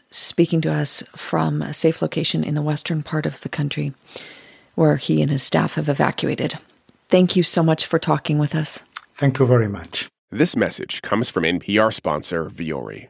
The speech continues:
Speaker 3: a new perspective on performance apparel. Clothing designed with premium fabrics, built to move in, styled for life. For twenty percent off your first purchase,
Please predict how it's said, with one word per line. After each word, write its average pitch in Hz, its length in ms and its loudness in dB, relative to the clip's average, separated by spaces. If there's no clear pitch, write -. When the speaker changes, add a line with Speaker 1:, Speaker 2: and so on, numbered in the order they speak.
Speaker 3:
a 101 80 -4
new 120 220 2
perspective - 680 -2
on 78 120 -4
performance 92 520 0
apparel. 64 560 -6
Clothing 151 520 2
designed 92 460 -2
with 90 200 -4
premium 113 420 0
fabrics, - 640 -2
built 135 220 2
to - 120 2
move 117 300 0
in, 117 380 -2
styled 107 580 0
for 120 180 -2
life. 82 460 -6
For - 100 -2
twenty 160 260 4
percent 151 360 2
off 110 240 2
your 76 80 -4
first 95 320 0
purchase, - 500 -6